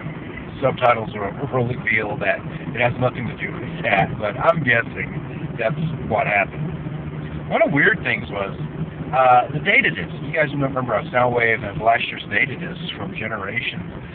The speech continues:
Uh, there's a data disc. Like, this kid's grabbing, like, he's in his grandfather's shrine,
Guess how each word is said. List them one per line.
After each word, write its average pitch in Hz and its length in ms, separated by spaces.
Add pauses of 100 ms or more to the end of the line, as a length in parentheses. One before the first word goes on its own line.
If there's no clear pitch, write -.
(360)
Uh, 135 300
there's 226 200
a 175 120
data 147 320
disc. - 280 (520)
Like, 113 160
this 107 100 (140)
kid's 160 240
grabbing, 117 340
like, 101 140
he's 113 160
in 131 80
his 110 160
grandfather's 110 560 (100)
shrine, 95 540